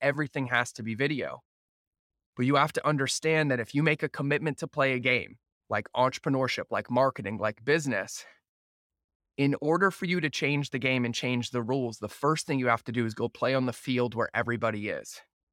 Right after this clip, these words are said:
And in this world, short form content is king, and it's gonna be king for the next couple of years until something new comes along. It started with Vine,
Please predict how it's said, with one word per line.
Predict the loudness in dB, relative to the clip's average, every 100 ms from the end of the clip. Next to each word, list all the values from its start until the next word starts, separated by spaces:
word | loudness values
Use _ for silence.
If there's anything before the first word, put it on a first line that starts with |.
| -4
And | -2
in | 0
this | 2 0 0
world, | 0 2 2 -2 -8 _ _ -10
short | 0 2 2
form | 2 2 2
content | 0 0 0 -4 -4
is | -6 -8
king, | -2 0 2 0
and | -2
it's | -4 -4
gonna | -2 0 2
be | -2
king | -2 0 0 0 -6 _ -20 _ -2
for | 0
the | 4
next | 2 0
couple | 0 0 2
of | -4 -2
years | 0 0 0
until | -4 -6
something | -4 -2 -2 -2
new | -2
comes | 0 -2 0
along. | 0 0 -2 -6
It | -12 -6
started | 0 2 2
with | -2 4
Vine, | 8 8 6 4 -2